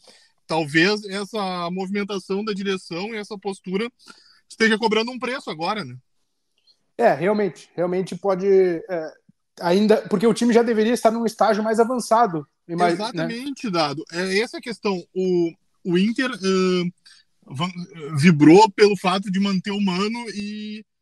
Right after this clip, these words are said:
Speaker 2: E a base.
Speaker 1: a ba-,
Speaker 2: Uhum.
Speaker 1: e a base do, do time titular, né? Só que é só olhar pro Grêmio. O Grêmio reformulou o time, fez um novo time e parece que o Grêmio tá mais avançado que o Inter, né? E o Grenal meio que expôs isso.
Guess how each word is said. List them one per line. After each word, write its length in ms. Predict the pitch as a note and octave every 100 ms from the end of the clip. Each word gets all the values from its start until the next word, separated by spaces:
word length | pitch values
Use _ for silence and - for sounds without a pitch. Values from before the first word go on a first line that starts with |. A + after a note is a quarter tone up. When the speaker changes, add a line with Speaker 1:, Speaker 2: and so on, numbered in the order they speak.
| _ _ -
Speaker 2:
E 60 | F3
a 60 |
base. 320 | E3+ F#3 D3
Speaker 1:
a 40 | E3+
ba-, 180 | G3 - -
Speaker 2:
Uhum. 180 | E3+ F#3
Speaker 1:
e 40 |
a 80 | G3
base 340 | F3+ G3+ G#3
do, 240 | G3+ A#3 A3+
do 120 | G#3+
time 180 | G#3+ A3+
titular, 480 | - B3 A#3 A#3+ E3
né? 180 | C#3 F#3 _ _
Só 180 | - A3+
que 220 | G#3 A3+ - -
é 100 | F3+
só 140 | G#3+
olhar 220 | B3 G#4
pro 120 | - C4
Grêmio. 420 | A#3+ D4 E4 E3+
O 120 | E3+
Grêmio 320 | D#3 F3 B3 B3
reformulou 580 | A#3+ B3 A#3+ A#3 G#3 C#4
o 60 |
time, 200 | G#3+ B3+
fez 160 | C4+ A#3+
um 100 | A3+
novo 280 | G#3 C4 G#3+
time 340 | A3+ C4 D#4 _ - - _ _
e 560 | - A3+ A3+ A#3 A#3 A#3
parece 280 | G3+ A3+ A#3
que 60 | B3
o 20 |
Grêmio 180 | B3 B3
tá 100 | B3
mais 240 | A#3+ B3
avançado 640 | B3+ A#3+ A#3 A#3+ A#3 B3+ D4
que 80 | A3+
o 40 |
Inter, 280 | A3 G#3 D3
né? 180 | C3 C#3
E 80 | C3
o 100 | C#3+
Grenal 480 | D#3+ E3+ E3 G3
meio 200 | G#3+ A3+ G#3+
que 80 |
expôs 400 | C4 - B3+ D4+ A#3+
isso. 320 | D4+ -